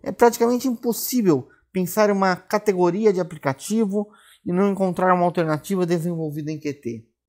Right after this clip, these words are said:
Você pode pensar, "Ah, olha, tem, tem diversos aplicativos, Kdenlive." Ah, tem um detalhe importante. O Q T está disponível em diversas plataformas. Por isso podemos ver diversos aplicativos do K D E,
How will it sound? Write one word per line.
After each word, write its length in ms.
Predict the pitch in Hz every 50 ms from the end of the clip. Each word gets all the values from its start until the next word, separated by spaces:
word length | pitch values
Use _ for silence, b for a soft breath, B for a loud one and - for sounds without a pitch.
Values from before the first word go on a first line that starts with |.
| _ _ _
Você 240 | - 131 135 - 202
pode 240 | 180 - 190 185 175
pensar, 540 | - 180 165 156 - 175 160 143 131 247 - -
"Ah, 320 | - 185 170 285 247 - - _ _ _ _ _ _ _ _ _ _ _ _ _ _ _ _ _ _ _ _ _ _ _ -
olha, 240 | - 156 143 135
tem, 260 | 135 - 196 202 190 175
tem 200 | - 240 254 262
diversos 580 | 240 196 151 147 175 220 247 233 208 196 185
aplicativos, 680 | 170 151 - - 135 135 127 127 117 113 - - - _ _ _ _
Kdenlive." 1080 | - 196 185 180 156 123 120 135 156 175 180 175 170 160 160 151 143 143 143 131 135 - - - - -
Ah, 280 | - 202 208 160 - - - _ _ _ _ _ _ _
tem 100 | - 185
um 60 | 185 185
detalhe 260 | 180 170 - 196 196
importante. 640 | 190 - 196 170 - - 156 127 123 - - - _ _ _
O 80 | _ 196
Q 180 | - - 220 196
T 320 | - - 254 240 208 - -
está 240 | 190 170 - - 214
disponível 460 | 190 - - 208 208 214 214 202 220
em 80 | 208
diversas 560 | 202 202 185 165 190 233 247 247 247 254 233 220
plataformas. 840 | - 233 214 208 208 202 - - 170 151 135 120 110 - - - _ _ _ _ _ _ _ _ _ _ _ _ _
Por 120 | - 180 190
isso 180 | 240 226 - -
podemos 400 | - 214 196 202 190 185 156 170
ver 160 | 175 165 151
diversos 400 | 139 139 147 196 226 226 - 220
aplicativos 520 | 202 175 185 175 185 160 - 160 151 151
do 60 | 151
K 120 | - - 156
D 120 | 131 127 127 139 151 160
E, 100 | 160